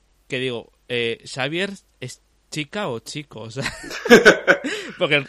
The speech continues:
Speaker 1: el rostro es súper afeminado y dices, "A ver".
Speaker 2: Sí,
Speaker 1: Es,
Speaker 2: es
Speaker 1: es que ya de por sí, mira, o sea, ya de por sí te permito que pongas a Lobezno muy, muy guapo, muy agradable a la vista,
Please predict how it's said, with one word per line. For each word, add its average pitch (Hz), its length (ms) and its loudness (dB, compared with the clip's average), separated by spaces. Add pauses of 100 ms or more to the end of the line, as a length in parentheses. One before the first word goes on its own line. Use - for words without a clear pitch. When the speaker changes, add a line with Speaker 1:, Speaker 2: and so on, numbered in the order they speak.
Speaker 1:
el 147 200 2
rostro 165 280 -2
es - 60 -6
súper 202 280 0
afeminado 160 840 -4 (320)
y 156 120 -4
dices, 151 260 -8
"A 131 100 -4
ver". 156 200 -2 (1000)
Speaker 2:
Sí, 151 320 -2
Speaker 1:
Es, 160 120 -6
Speaker 2:
es - 120 -10
Speaker 1:
es - 260 -8 (280)
que 151 140 -2
ya 147 80 2
de 190 80 2
por 190 160 -4
sí, 214 260 -6
mira, 156 400 -4 (120)
o 139 80 -8
sea, 135 280 -8
ya 147 120 -4
de 165 60 0
por 175 140 -8
sí 202 100 -10
te 180 120 -6
permito 131 580 -8 (300)
que 131 140 -10
pongas 156 340 -6
a 170 80 -2
Lobezno 156 520 -4
muy, 139 600 -10
muy 143 180 -6
guapo, 139 420 -2
muy 143 160 -4
agradable 127 480 -4
a 120 80 -2
la 113 100 -6
vista, 127 580 -8